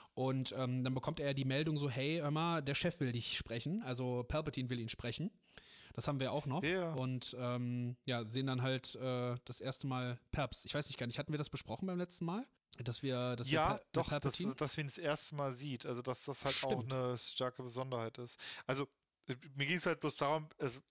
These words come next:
Speaker 2: weil es war halt vor alles sehr actionreich, es wurde sehr viel gezeigt und jetzt ist tatsächlich, dass sich sehr, sehr viel Zeit genommen wird.
Speaker 1: Dann hast du vollkommen
Speaker 2: Also ich
Speaker 1: recht, ja,
Speaker 2: guck
Speaker 1: das hatten wir schon, genau, ja, du hast recht.
Speaker 2: Genau.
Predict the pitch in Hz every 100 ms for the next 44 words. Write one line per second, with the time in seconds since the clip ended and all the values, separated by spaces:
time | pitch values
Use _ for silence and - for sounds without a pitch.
0 | _ - 135 143 135 147 139 139 - 143
1 | 143 135 127 139 151 - - 165 151 -
2 | 131 123 131 - 165 151 - - 131 139
3 | 135 120 123 147 - 139 - 139 127 127
4 | 127 113 - 127 143 156 143 123 - 139
5 | 139 - 107 107 123 120 131 139 120 135
6 | 123 131 - 127 - 156 120 113 123 113
7 | 123 117 113 120 113 _ _ 131 123 -
8 | 135